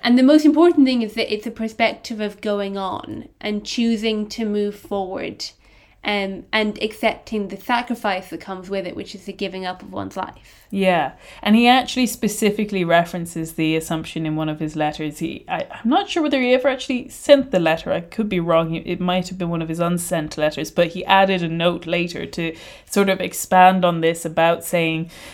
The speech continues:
Speaker 2: "The Assumption of Mary, the only unfallen person, may be regarded as in some ways a simple regaining of unfallen grace and liberty.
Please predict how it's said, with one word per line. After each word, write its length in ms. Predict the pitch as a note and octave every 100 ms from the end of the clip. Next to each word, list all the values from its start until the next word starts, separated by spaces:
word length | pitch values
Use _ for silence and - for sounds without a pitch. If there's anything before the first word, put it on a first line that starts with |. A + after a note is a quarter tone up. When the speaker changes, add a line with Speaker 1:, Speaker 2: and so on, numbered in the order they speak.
| -
Speaker 2:
"The 140 | F#3+ F3
Assumption 440 | F3 G#3 G#3 G#3
of 60 | F#3+
Mary, 420 | F#3 F#3 F#3 F#3
the 140 | F3
only 300 | F#3+ F#3+ F#3
unfallen 580 | F3 F#3 F3+ F#3 F#3 F3
person, 480 | - F3 E3+ F3 E3+
may 180 | F3 F3+
be 160 | F#3+
regarded 720 | F3+ F3 E3+ F3 E3 D3+ D#3 -
as 240 | F3 E3+ F3
in 120 | E3+
some 280 | - G#3+ G#3
ways 240 | G3 F3
a 60 | F3
simple 400 | - G3+ G#3 F#3
regaining 760 | F3 F3 F3 F3 F3+ F3 F3 -
of 280 | F3 D#3+ -
unfallen 680 | F#3+ G3 F#3 F#3+ F#3 F3 E3+
grace 400 | E3+ F3 F3 E3+
and 120 | D#3+
liberty. 560 | E3+ E3 D#3+ D3+ D#3